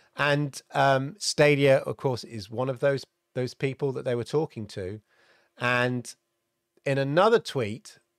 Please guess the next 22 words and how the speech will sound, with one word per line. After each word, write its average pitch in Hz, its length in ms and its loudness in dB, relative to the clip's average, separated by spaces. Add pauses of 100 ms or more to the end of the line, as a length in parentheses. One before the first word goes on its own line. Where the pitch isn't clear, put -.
which - 120 -20
I 120 60 -16
don't 156 280 -10
have 123 200 -10
here, 113 420 -8
I - 100 -18
can't - 280 -16
find 64 320 -14
it, - 220 -14 (1900)
they 131 120 4
did 185 240 4
say, 113 520 2 (320)
"Don't 156 300 2
worry, 113 440 2 (220)
they 117 100 0
still 139 640 2 (560)
plan 120 500 0 (1160)
to 131 100 -4
bring 131 200 2
it 120 140 -4
to 117 100 -10
Stadia." 98 520 -4